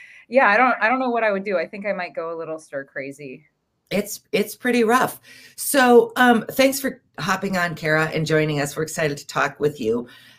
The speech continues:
Speaker 2: Um, Kara, let's, let's save the outdoorsy part for later, 'cause I, what you have done in your life, just because you're into nature, <laughs> is really interesting.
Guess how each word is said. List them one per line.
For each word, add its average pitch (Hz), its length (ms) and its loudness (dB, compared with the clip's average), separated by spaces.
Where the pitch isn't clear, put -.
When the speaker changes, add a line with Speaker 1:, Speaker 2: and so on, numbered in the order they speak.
Speaker 2:
Um, 226 360 6
Kara, 294 260 4
let's, 320 400 2
let's 277 420 2
save 262 400 4
the 240 100 2
outdoorsy 202 640 2
part 156 320 0
for 165 100 -2
later, 151 320 4
'cause 156 200 -4
I, 156 260 0
what 175 300 0
you 175 340 -6
have 135 320 -4
done 165 300 4
in 147 320 -2
your 135 360 2
life, 147 400 2
just 160 280 -4
because 147 360 -2
you're 131 320 0
into 175 380 -2
nature, 180 640 2
<laughs> - 20 -6
is 180 320 0
really 208 460 6
interesting. 156 800 -4